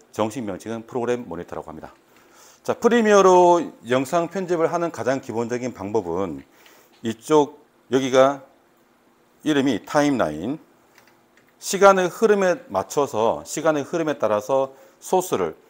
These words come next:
배치하고 이어 붙인다고 해서 타임라인, 타임라인. 여기가 시작 위치 영이죠. 위에 요게 시간 눈금자예요. 시간, 시간을 확인할 수 있습니다. 왼쪽에서 오른쪽으로 시간을 흘러요.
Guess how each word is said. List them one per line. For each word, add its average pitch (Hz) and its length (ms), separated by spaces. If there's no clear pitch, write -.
배치하고 135 580
이어 170 260
붙인다고 107 640
해서 120 200
타임라인, 110 580
타임라인. 82 640
여기가 135 380
시작 160 340
위치 90 280
영이죠. 113 580
위에 131 340
요게 120 260
시간 147 400
눈금자예요. 101 480
시간, 117 440
시간을 131 460
확인할 98 260
수 - 80
있습니다. 78 340
왼쪽에서 143 580
오른쪽으로 135 640
시간을 101 380
흘러요. 95 280